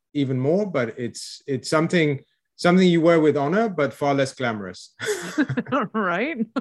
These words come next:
Speaker 2: <laughs> It's kinda like the Purple Heart, you know? It looks awesome, but going there and getting it was a whole <laughs> lot of work and a whole lot of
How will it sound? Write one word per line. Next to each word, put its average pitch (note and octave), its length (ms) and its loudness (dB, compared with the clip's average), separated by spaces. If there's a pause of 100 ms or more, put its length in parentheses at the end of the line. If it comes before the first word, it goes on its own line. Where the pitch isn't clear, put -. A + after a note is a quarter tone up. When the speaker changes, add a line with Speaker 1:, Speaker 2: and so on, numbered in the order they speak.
(140)
Speaker 2:
<laughs> A#3+ 1400 -6 (440)
It's E4+ 160 -8
kinda D4 280 -6
like A3+ 200 -2
the F#3+ 60 -8
Purple D#3 380 -4
Heart, C#3 280 -6
you F#3 100 -14
know? B3 380 -8
It G3+ 100 -6
looks A3+ 260 -4
awesome, F3 720 -4
but E3 180 -10
going F3+ 280 -4
there E3+ 180 -2
and E3 140 -6
getting E3 280 -2
it D3+ 140 -6
was D3+ 360 -8
a D3+ 120 -10
whole F3 300 -6
<laughs> G3 180 -4
lot A#3 140 -4
of G3+ 200 -6
work D3 280 -12
and D#3 80 -16
a D3+ 100 -12
whole D#3+ 220 -4
lot D#3+ 220 -2
of D3+ 220 -6